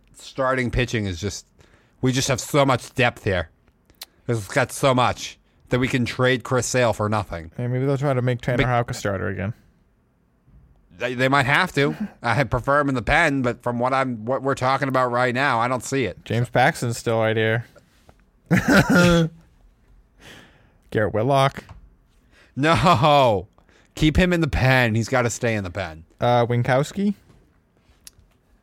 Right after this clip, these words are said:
Speaker 1: It sounds like a lot of fives.
Speaker 2: <laughs>
Speaker 1: A lot of fives and a lot of guys who will be on the D L for eighty percent of the season.
Speaker 2: Yeah.
Speaker 1: So,
Speaker 2: Oh,
Speaker 1: I'm
Speaker 2: wait, wait, at least we signed that Japanese guy.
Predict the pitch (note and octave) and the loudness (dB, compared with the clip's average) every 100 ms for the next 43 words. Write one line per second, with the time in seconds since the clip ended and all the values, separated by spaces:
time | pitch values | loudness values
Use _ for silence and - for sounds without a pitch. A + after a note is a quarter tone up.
0 | - - - _ - - C#2 - _ _ | -20 -20 -20 _ -20 -20 -20 -20 _ _
1 | _ _ - C3 D3 C3+ B2+ A#2+ G#2 G#2+ | _ _ -6 -2 0 0 0 0 0 2
2 | A2+ B2 A2+ B2 B2 G2+ F#2+ F2 - - | 4 2 2 2 4 2 0 -4 -8 -12
3 | - - C#3 E3 C#3 E3 E3 D3 B2+ B2+ | -20 -2 2 4 4 6 4 4 4 6
4 | C#3 D3+ D#3 - D3+ C#3 C3 A#2+ B2+ A#2+ | 6 6 4 4 6 6 6 4 0 2
5 | A#2 B2 B2 B2+ B2+ B2 B2+ B2 A#2 A#2+ | 4 4 4 4 4 2 2 0 2 2
6 | A#2+ A2+ A#2 A#2 A2+ G#2+ A2 G#2+ F2+ - | 2 0 2 2 2 2 0 -4 -6 -18
7 | _ B2+ B2 A#2 A2+ A2+ G#2+ G2 - G2+ | _ 0 0 0 0 -2 -2 -4 -4 -4
8 | E2 D#2+ E2+ _ _ _ - - - - | -6 -10 -14 _ _ _ -18 -14 -12 -12
9 | - - - - _ _ - B2+ A2 G2+ | -14 -16 -18 -18 _ _ -6 -2 0 0
10 | C#3+ C#3+ C#3 D3+ E3+ F3 D3 D3 E3+ G3+ | 0 2 2 2 2 4 4 2 0 0
11 | - F3+ D#3+ C3 C#3+ C#3 C#3 D3 C3+ F#2+ | 0 2 2 2 0 0 -2 -2 -2 -4
12 | G2 | -4